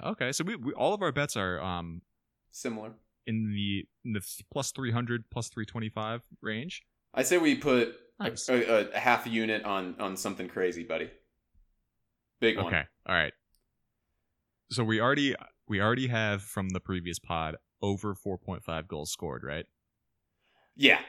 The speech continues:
Speaker 1: That's
Speaker 2: Yeah,
Speaker 1: what,
Speaker 2: yeah.
Speaker 1: what you're thinking is a long shot.
Speaker 2: Yeah, that's
Speaker 1: So that's
Speaker 2: that
Speaker 1: kind of our cov-, that's our, that's our coverage.
Speaker 2: Mm-hmm, mm-hmm.
Speaker 1: So you wanna go crazy? What about Sergio Aguero to score first and Man City win one nothing?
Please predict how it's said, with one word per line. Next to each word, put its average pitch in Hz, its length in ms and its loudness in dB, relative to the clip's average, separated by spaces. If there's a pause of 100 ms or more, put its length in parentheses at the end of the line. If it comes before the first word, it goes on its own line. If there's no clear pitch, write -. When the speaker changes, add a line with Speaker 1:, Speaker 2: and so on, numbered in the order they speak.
(120)
Speaker 1:
That's 104 140 4
Speaker 2:
Yeah, 101 100 6
Speaker 1:
what, 90 100 4
Speaker 2:
yeah. 92 40 -4
Speaker 1:
what 101 100 0
you're 92 100 2
thinking 92 220 0
is 87 100 -2
a 90 40 -4
long 87 220 -2
shot. 95 340 2
Speaker 2:
Yeah, 110 200 2
that's 110 140 2
Speaker 1:
So - 60 -4
that's 104 140 2
Speaker 2:
that 131 60 4
Speaker 1:
kind 120 100 4
of 104 60 0
our 92 120 0
cov-, 98 320 2
that's 92 180 -4
our, 78 80 -4 (260)
that's 120 140 2
our 117 60 4
coverage. 85 580 -2 (260)
Speaker 2:
Mm-hmm, 120 200 0 (240)
mm-hmm. 110 160 -6 (2000)
Speaker 1:
So - 160 -2
you 98 120 -2
wanna 120 140 0
go 113 120 4
crazy? 110 320 0
What 110 120 0
about 110 180 0
Sergio 110 640 2
Aguero 95 240 0
to 87 60 -6
score 92 260 -4
first 90 340 -2
and 82 120 -6
Man 87 160 -6
City 90 260 -4
win 85 340 -6
one 85 200 -6
nothing? 73 380 -10